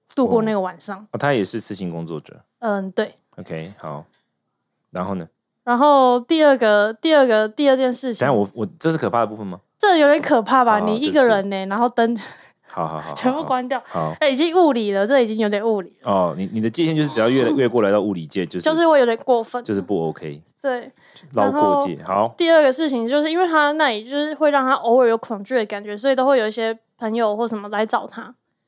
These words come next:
Speaker 2: 嗯。
Speaker 1: 然后有，他说有一次是他的表姐跟他的女朋友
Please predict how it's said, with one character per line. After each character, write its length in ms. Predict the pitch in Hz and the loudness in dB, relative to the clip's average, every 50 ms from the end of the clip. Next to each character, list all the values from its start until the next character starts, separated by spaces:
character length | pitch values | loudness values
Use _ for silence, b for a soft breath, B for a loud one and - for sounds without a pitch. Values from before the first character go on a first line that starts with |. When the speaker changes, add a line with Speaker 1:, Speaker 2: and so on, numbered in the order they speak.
| _ _ _ _ | _ _ _ _
Speaker 2:
嗯。 260 | - 101 185 - 92 | -10 -6 -4 -4 -2
Speaker 1:
然 120 | - 240 233 | -2 0 2
后 240 | 262 285 285 277 269 | 4 4 4 4 4
有， 200 | 262 233 226 233 | 2 2 0 0
他 160 | 220 247 277 | 0 -2 0
说 120 | 262 285 285 | 2 2 2
有 180 | 254 214 202 | 2 2 0
一 80 | 214 220 | 0 -2
次 320 | 208 - - 277 254 233 | -6 -8 -6 -6 -6 -6
是 160 | 220 262 262 240 | -2 -4 -4 -2
他 160 | - 240 254 | 0 0 2
的 140 | 240 233 214 | 2 2 0
表 260 | 214 - 214 196 214 | 0 -2 -2 -2 -2
姐 300 | 220 - 247 185 - - _ _ _ _ _ _ | -4 -6 -10 -12 -14 -20 _ _ _ _ _ _
跟 120 | - 262 | -8 -6
他 140 | 262 254 269 | -2 -2 0
的 220 | 262 247 233 214 208 | 0 2 0 0 -2
女 120 | 214 208 196 | -4 -8 -8
朋 180 | - - 208 | -8 -8 -6
友 240 | 220 233 208 - - | -4 -4 -6 -6 -10